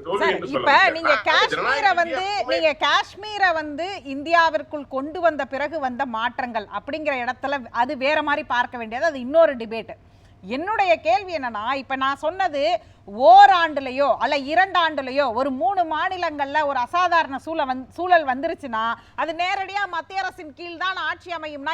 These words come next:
Speaker 2: கிட்டத்தட்ட அப்ப மாநில அரசுகளே முழுவதுமா அப்படியான ஒரு சூழலுக்கு தள்ளுறதுக்கு அரசியல் காரணிகளே அதுக்கு, அதுக்கு நகர்த்த வேண்டிய கு-,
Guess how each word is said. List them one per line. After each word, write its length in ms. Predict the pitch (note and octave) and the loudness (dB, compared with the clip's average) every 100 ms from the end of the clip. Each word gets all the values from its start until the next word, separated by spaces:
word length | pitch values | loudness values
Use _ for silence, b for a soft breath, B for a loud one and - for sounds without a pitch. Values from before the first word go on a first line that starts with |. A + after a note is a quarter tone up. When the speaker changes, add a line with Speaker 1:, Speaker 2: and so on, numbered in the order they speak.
| E4 | -8
Speaker 2:
கிட்டத்தட்ட 640 | F4 C#4+ G#4 G4 F4+ - G#4 | -14 -8 -6 -4 -6 -2 -2
அப்ப 220 | G4 D#4+ | -2 -4
மாநில 440 | C#4+ D#4+ G4+ G4+ F#4 | -4 -4 -4 -4 -4
அரசுகளே 480 | F4 F#4 E4+ F#4+ F#4 | -4 -8 -4 -4 -4
முழுவதுமா 540 | E4+ F#4 F#4+ F#4 F#4 | -6 -4 -4 -4 -4
அப்படியான 440 | E4+ F4 F4 E4 D#4+ | -4 -4 -2 -2 -2
ஒரு 140 | D4+ | -4
சூழலுக்கு 460 | F4+ G4+ G4+ F#4 F#4+ | -6 -2 0 -2 -6
தள்ளுறதுக்கு 560 | D4+ D#4+ G4 F4 - D#4+ b b b | -4 -2 -2 -4 -8 -16 b b b
அரசியல் 580 | D4 G4+ - G4+ F#4+ E4+ | -2 -2 -4 -8 -6 -4
காரணிகளே 560 | E4+ F#4+ F#4+ F4 F#4+ | -2 -2 -4 -2 -2
அதுக்கு, 240 | F4 E4+ D4 | -2 -4 -6
அதுக்கு 220 | D#4 D#4+ | -6 -8
நகர்த்த 400 | D4 D4 F#4 F#4 | -6 -6 -6 -6
வேண்டிய 280 | F4 E4 D#4+ | -6 -6 -10
கு-, 240 | - D#4 | -12 -16